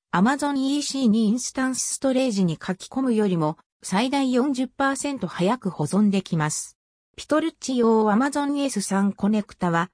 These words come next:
ピトルッチライトニングのチェックポイントプリミティブを新たに実装したもので、これを使用して、機械学習モデルのチェックポイントを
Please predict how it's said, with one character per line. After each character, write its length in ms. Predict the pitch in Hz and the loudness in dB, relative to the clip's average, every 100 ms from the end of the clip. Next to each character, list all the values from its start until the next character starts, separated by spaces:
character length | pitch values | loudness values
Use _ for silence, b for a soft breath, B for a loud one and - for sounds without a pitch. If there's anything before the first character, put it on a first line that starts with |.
| _ _ | _ _
ピ 100 | - | -8
ト 120 | - 311 | 0 0
ル 80 | 320 | 0
ッ 60 | - | -2
チ 120 | 208 | 0
ラ 120 | 277 | 0
イ 80 | 269 | 0
ト 120 | 220 | 0
ニ 160 | 180 190 | 2 4
ン 100 | 196 | 2
グ 120 | 202 | 2
の 140 | 165 | 0
チ 120 | 156 | 0
ェ 20 | 160 | -2
ッ 40 | - | -4
ク 100 | - | -4
ポ 140 | 233 | 0
イ 120 | 247 | 0
ン 80 | 254 | 0
ト 140 | 240 254 | -4 -4
プ 160 | 262 | -2
リ 140 | 247 254 | 0 -2
ミ 120 | 247 | 0
テ 80 | 220 | 0
ィ 40 | |
ブ 120 | 180 | 2
を 80 | 156 | 2
新 200 | 175 202 | 2 0
た 160 | - 165 | 0 -2
に 200 | 156 156 _ _ | -2 -6 _ _
実 300 | - 175 - | -2 -2 0
装 180 | 262 277 | 0 -2
し 100 | - | -2
た 140 | 269 | -2
も 120 | 247 240 | 0 2
の 120 | 226 | 0
で、 220 | 180 - _ _ | -2 -4 _ _
こ 140 | - | 0
れ 120 | 196 285 | 2 2
を 120 | 277 | 0
使 160 | - | 0
用 160 | 226 233 | 0 0
し 140 | - | 0
て、 220 | - 226 - _ - | -2 -2 -4 _ -20
機 140 | - | -8
械 260 | - 320 247 | 0 0 0
学 220 | 202 - | -2 -4
習 260 | - 262 311 | -2 0 0
モ 140 | 311 | 0
デ 120 | 277 | 2
ル 100 | 208 | 2
の 140 | 175 160 | 2 0
チ 160 | - | -2
ェ 40 | 175 | -4
ッ 60 | |
ク 120 | - - | -6 -2
ポ 140 | 269 | 2
イ 120 | 247 | 4
ン 100 | 202 | 2
ト 180 | 180 165 | 2 0
を 120 | 156 | -2